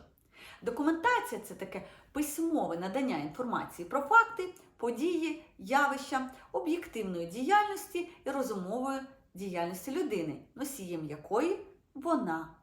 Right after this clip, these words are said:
є. Діловодство — це такий процес, пов'язаний із складанням документів, їх обробленням, проходженням,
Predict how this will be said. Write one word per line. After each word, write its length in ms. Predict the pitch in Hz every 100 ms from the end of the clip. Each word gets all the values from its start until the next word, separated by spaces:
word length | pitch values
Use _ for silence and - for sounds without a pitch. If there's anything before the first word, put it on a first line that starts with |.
| _ _ _ -
є. 300 | 170 175 - - _ _ _ _ _ - - - - -
Діловодство — 960 | 180 302 494 285 185 147 - - - - _ _ -
це 180 | 508
такий 240 | 415 - 180
процес, 500 | - 196 - 180 -
пов'язаний 760 | 214 233 196 143 - 156 156 -
із 240 | 190 -
складанням 680 | - 294 330 - 165 147 147
документів, 720 | 170 - 294 453 466 403 403 - - 220
їх 300 | 226 - - - - - - - - - -
обробленням, 800 | - 214 320 415 359 339 349 339 - - - - -
проходженням, 920 | - 170 - 247 330 262 302 302 311